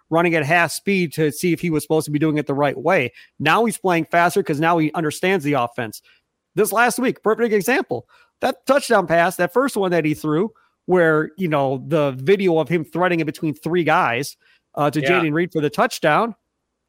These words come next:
Speaker 1: Jordan Love after the game, "Christian Watson ran the wrong route. He wasn't supposed to be there." That crap is still happening, right? When Aaron Rodgers was a quarterback, he had a bunch of veterans that were doing what they were supposed to do.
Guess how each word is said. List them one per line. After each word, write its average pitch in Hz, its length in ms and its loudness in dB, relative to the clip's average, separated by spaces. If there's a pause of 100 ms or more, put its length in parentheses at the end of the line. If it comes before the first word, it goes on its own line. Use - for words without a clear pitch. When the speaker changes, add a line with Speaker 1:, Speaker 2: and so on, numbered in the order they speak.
(320)
Speaker 1:
Jordan 220 240 2
Love 220 140 2
after 208 240 2
the 180 80 -2
game, 175 300 0 (180)
"Christian 196 320 0
Watson 170 280 0
ran 156 160 2
the 143 80 0
wrong 143 280 2
route. 139 180 2
He 117 60 -6
wasn't 135 260 -4
supposed 139 240 -4
to 139 80 -8
be 190 140 0
there." 110 240 -6 (300)
That 226 240 0
crap 240 340 0
is 254 120 -4
still 349 400 2
happening, 131 460 -4 (240)
right? 247 320 0 (220)
When - 160 -2
Aaron 330 320 2
Rodgers 240 420 0
was 220 140 0
a 214 40 2
quarterback, 202 520 0
he 320 140 -4
had 320 100 -2
a 302 40 0
bunch 233 280 -2
of 233 100 -2
veterans 196 640 -2 (160)
that - 160 0
were 262 140 2
doing 233 320 0
what 226 140 0
they 233 100 4
were 240 80 4
supposed - 380 0
to 185 100 0
do. 262 340 0